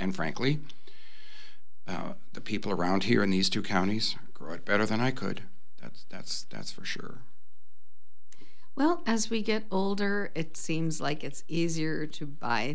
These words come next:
Speaker 2: things that other people are willing to put the effort into.
Speaker 1: Sure.
Speaker 2: My garden has really shrunk. How about you, Jim? Is your garden littler? Oh, <laughs> that's your joy.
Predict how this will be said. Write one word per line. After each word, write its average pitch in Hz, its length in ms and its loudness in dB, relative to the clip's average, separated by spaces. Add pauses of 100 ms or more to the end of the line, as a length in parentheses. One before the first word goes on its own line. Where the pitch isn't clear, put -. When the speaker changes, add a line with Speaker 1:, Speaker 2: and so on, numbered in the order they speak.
Speaker 2:
things 147 360 0
that - 180 -2
other 180 240 2
people 226 300 0
are 208 100 2
willing 196 340 2
to 202 80 2
put 196 220 -2
the 180 160 0
effort 185 260 0
into. 180 260 2
Speaker 1:
Sure. 143 80 6
Speaker 2:
My 165 200 4
garden 151 440 0
has 131 300 -2
really 156 720 0
shrunk. 139 580 -2 (460)
How 277 80 2
about 277 260 4
you, 233 220 6
Jim? 170 480 4 (380)
Is 175 160 0
your 202 100 2
garden 214 480 2
littler? 233 440 2 (1120)
Oh, 196 460 6 (280)
<laughs> - 840 0
that's 240 280 6
your 170 120 4
joy. 175 680 4